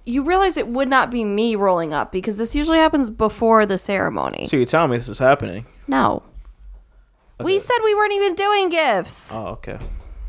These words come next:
Speaker 2: If you were gonna do
Speaker 1: Although
Speaker 2: gifts,
Speaker 1: I'm still gonna sneak something, but
Speaker 2: if
Speaker 1: that's
Speaker 2: you,
Speaker 1: besides the
Speaker 2: if
Speaker 1: point.
Speaker 2: you were doing gifts, that's what you should surprise me with. I'll even give you what I've been saving up with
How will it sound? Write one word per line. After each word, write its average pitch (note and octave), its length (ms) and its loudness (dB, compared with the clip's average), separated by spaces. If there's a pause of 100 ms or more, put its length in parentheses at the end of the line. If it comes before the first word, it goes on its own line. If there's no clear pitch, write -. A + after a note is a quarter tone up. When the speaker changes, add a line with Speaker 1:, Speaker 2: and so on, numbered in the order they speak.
(560)
Speaker 2:
If B2 160 -4
you A#2+ 80 -2
were B2+ 220 6
gonna A2+ 180 4
do A2+ 180 -6
Speaker 1:
Although C#4+ 200 0
Speaker 2:
gifts, E4 100 2
Speaker 1:
I'm E4 100 -2
still F#4+ 280 0
gonna D#4+ 200 0
sneak B3 300 -2
something, F#3+ 460 -2
but F#3+ 120 -6
Speaker 2:
if - 40 0
Speaker 1:
that's C4+ 180 0
Speaker 2:
you, C4 120 -4
Speaker 1:
besides D4+ 320 -4
the - 80 -4
Speaker 2:
if D#3+ 100 -10
Speaker 1:
point. - 180 -2
Speaker 2:
you C#3+ 60 6
were E3+ 120 6
doing A#2+ 300 -2
gifts, A2 560 -8 (140)
that's A2+ 200 -4
what A#2 120 -2
you G#2+ 80 -4
should A2+ 200 -6
surprise - 460 0
me G2 80 -4
with. G#2+ 380 -6 (840)
I'll A#2+ 160 6
even A2+ 180 2
give A2+ 220 -2
you A2+ 100 -2
what A2 140 2
I've G#2+ 100 0
been G#2 140 -6
saving G#2+ 320 -2
up G#2+ 240 -4
with - 340 -6